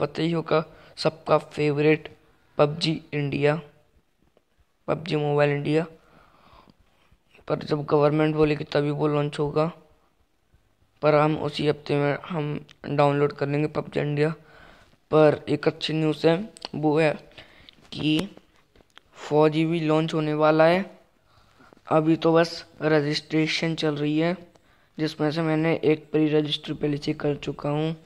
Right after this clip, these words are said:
जब आएगा उसके दो तीन दिन में ही मैं डाउनलोड करके उसकी न्यू गेम प्ले सीरीज आ जाएगी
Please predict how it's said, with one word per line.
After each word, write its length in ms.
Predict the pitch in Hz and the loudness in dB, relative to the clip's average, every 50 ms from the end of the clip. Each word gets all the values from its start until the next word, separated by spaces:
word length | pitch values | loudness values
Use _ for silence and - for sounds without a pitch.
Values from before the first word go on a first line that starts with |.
| - _ _ _ _ _ _ _ _ - _ _ _ _ _ _ _ _ _ _ _ _ _ - - - - - - - | -20 _ _ _ _ _ _ _ _ -20 _ _ _ _ _ _ _ _ _ _ _ _ _ -20 -20 -20 -20 -18 -8 -4
जब 260 | 156 160 170 165 143 | 0 2 2 4 4
आएगा 440 | 143 143 147 151 151 - - 170 175 160 | 2 4 4 4 2 4 2 2 2 2
उसके 260 | 160 - - 165 165 | 0 0 0 0 0
दो 180 | 151 147 147 147 | 2 2 0 0
तीन 260 | 147 156 156 156 151 | 2 0 0 0 2
दिन 120 | 151 151 | 0 0
में 180 | 156 151 156 151 | 0 0 0 0
ही 60 | 151 | 0
मैं 260 | 156 156 156 156 156 | 2 2 2 0 2
डाउनलोड 440 | 143 147 143 139 143 143 147 143 147 - | 2 2 0 0 0 0 -2 -2 -4 -4
करके 460 | - 147 147 147 147 - - 151 165 175 175 - - - - - - - - - - - | -2 -2 -2 -2 -2 -4 -2 -2 -2 -2 -2 -6 -16 -20 -20 -20 -20 -20 -20 -20 -12 -10
उसकी 300 | - - - - 156 156 | -10 -10 -6 -2 -2 -2
न्यू 260 | 151 147 151 156 151 | 0 0 0 -2 -2
गेम 160 | 143 147 147 | -2 -2 -4
प्ले 240 | 147 156 156 151 165 | -2 -2 -2 -2 -2
सीरीज 460 | 160 - - 165 156 151 156 156 - | -2 -4 -6 -6 -6 -4 -6 -2 0
आ 100 | 160 156 147 | 0 0 2
जाएगी 420 | 151 151 151 151 151 160 165 185 | 0 -2 -4 -4 -4 -6 -6 -6